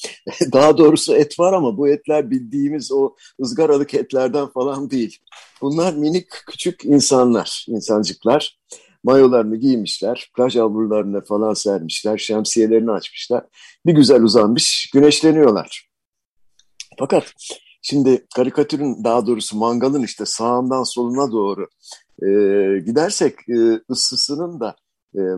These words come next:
mangalın ısısının etkisini göstermeye başladığını görüyoruz. E,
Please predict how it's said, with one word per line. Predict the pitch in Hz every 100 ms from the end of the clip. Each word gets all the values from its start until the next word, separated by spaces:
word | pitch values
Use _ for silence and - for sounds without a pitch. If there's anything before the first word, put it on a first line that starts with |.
| 85 82
mangalın | 90 104 110 147 143
ısısının | - - 135 214
etkisini | 135 - 127 - 156
göstermeye | 143 131 - 135 135 143 143
başladığını | 135 - 135 131 156
görüyoruz. | 135 113 92 76 - - _ - - _ _
E, | 95